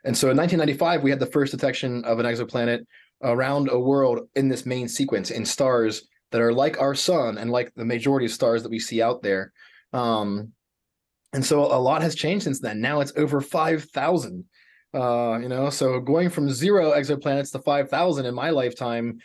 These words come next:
is pretty staggering. So that, that by itself is a huge discovery, um, not just for astrobiology, but for cosmology and, and planetary science and, and all of, all of human knowledge.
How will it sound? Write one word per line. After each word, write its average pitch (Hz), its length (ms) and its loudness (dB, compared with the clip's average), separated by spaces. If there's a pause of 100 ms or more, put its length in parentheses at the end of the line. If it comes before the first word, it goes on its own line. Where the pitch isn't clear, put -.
(240)
is 131 160 -4
pretty 143 200 2
staggering. 120 580 2
So - 100 -8
that, 147 160 0
that 180 180 0
by 143 140 0
itself 165 400 0
is 123 100 -2
a 120 40 -2
huge 117 260 -6
discovery, 113 640 0 (380)
um, 120 280 0
not 165 200 2
just 147 240 0
for 135 220 4
astrobiology, 135 840 0
but 127 140 -4
for 131 120 -2
cosmology 127 800 0
and, 107 140 -6
and 113 100 -10
planetary 139 400 -2
science 131 460 -2
and, 107 120 -10
and 113 120 -2
all 127 140 4
of, 113 160 -2
all 131 160 2
of - 60 -4
human 120 260 0
knowledge. 117 440 0